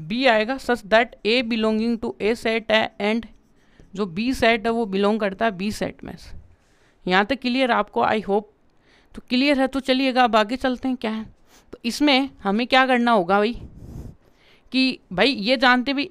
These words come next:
A किसके लिए स्टैंड होता है, first component of sets के लिए, यानी A तो स्टैंड होता है फर्स्ट कंपोनेंट के लिए, B स्टैंड होता है किसके लिए,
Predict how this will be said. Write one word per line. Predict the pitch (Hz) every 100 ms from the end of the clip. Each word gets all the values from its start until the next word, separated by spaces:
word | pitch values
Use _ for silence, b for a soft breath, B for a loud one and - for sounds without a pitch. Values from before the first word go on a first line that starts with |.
| -
A | 247
किसके | - 247 - 254
लिए | 269 226
स्टैंड | - 233 233
होता | 208 240
है, | -
first | 262 254 254
component | 240 247 247 247 240
of | 226
sets | - 214 214
के | - 262
लिए, | 233 233 b b b b -
यानी | 262 269
A | 220 254 262 226
तो | 294
स्टैंड | 269 - 254 262
होता | 214 262
है |
फर्स्ट | 262 262 269 - 285 - -
कंपोनेंट | 214 208 220 233 233
के | 247
लिए, | 247 269
B | 196 254 269 -
स्टैंड | - 220 233 240
होता | 190 247
है |
किसके | 220 196 -
लिए, | 247 233